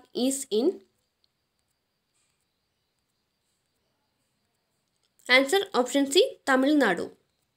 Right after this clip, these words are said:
ചിന്തിപ്പിക്കുന്ന കവിതകൾ is the work of. Answer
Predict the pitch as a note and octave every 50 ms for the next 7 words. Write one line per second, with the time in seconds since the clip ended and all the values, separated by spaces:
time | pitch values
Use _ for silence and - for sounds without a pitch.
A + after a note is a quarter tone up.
0 | _ _ _ _ _ _ _ _ _ _ _ _ _ _ _ _ _ _ _ _
1 | _ _ _ _ _ _ _ _ - - F#4 F4+ F#4 F#4+ G#4+ A4 G#4+ G4+ G#4 G#4
2 | G4 G4+ F#4+ D#4+ B3+ G#3+ G#3 F#3+ G3+ F#3 F#3+ E3+ - - _ - C4+ C#4 C#4 -
3 | C4 B3+ G#3+ A#3+ B3+ D4+ - - - G3+ A#3 F4 G#4 - - - _ _ _ _
4 | _ _ _ _ _ _ _ _ _ _ _ _ _ _ _ _ _ _ _ _
5 | _ _ _ _ _ _ _ _ _ _ _ _ _ _ _ _ _ _ _ _
6 | _ _ _ _ _ _ _ _ _ _ _ _ _ _ _ _ _ _ _ _
7 | _ _ _ A#3+ A#3+ G#3+ A3 G#3+ _ _ _ _ _ _ _ _ _ _ _ _
8 | _ _ _ _ _ _ _ _ _ _ _ - - B3+ C4+ C4+ D#4+ E4